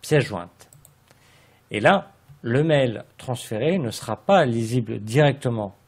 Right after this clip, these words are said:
dedans, mais il sera en pièce jointe. Alors par contre, il faut que la personne qui va recevoir le mail ait un logiciel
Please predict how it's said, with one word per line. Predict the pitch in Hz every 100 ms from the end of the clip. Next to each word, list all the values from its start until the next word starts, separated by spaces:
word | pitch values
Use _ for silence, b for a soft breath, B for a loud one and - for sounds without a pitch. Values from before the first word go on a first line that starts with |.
| -
dedans, | 101 101 185 - b b b b b
mais | 120 151
il | 156 107
sera | - 180
en | 180
pièce | 127 160 123
jointe. | 113 95 _ _ _ _ -
Alors | 135
par | - 139 -
contre, | 165 208 220 - _ _ _ _ _ - _ _ _ _ _ _ _ _ _ _ _ _
il | 120 107
faut | - 202
que | - -
la | 131 110
personne | 117 151 - 160 135
qui | -
va | 101 107
recevoir | 110 - 113 104 87 85
le | 87
mail | 92 139 190 113 B B B B B B -
ait | 170 190 190 -
un | 117
logiciel | 113 120 107 101 - 151 180 170